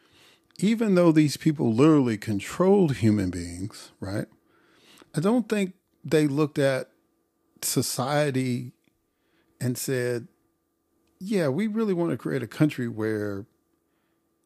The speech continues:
we're telling folks how they're gonna dress, who they're gonna date, when and where they can have babies."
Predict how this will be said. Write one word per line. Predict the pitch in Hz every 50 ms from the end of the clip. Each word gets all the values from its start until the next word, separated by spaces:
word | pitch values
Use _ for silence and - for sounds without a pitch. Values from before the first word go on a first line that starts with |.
| _ _ _ _ _ _ -
we're | 156 175
telling | 165 - 180 180 180 170 147 139
folks | - - 151 143 135 127 - - - - - -
how | - - 156
they're | 151
gonna | 143 143 123 107
dress, | 95 104 123 143 139 113 92 - - - - - _ _ _ _ _ _ _ _ _ _ _ _ _ _ _ _ _ _ _ _ -
who | - 185 180
they're | 180 160
gonna | 147 139 120 101
date, | 85 110 113 139 156 117 - - _ _ _ _ _ _ _ _ _ _ _ _ _ _ _ _ _ _ _ _ _ _ _ _ _ _ _ _ _ _ _ _ _ _ _ _ _ _ _
when | - 110 120 151 175 180
and | 165 156 147
where | 139 143 147 139
they | 135 135
can | 127 135 127
have | 123 143 139 123 123
babies." | 135 147 170 156 113 87 - - - - -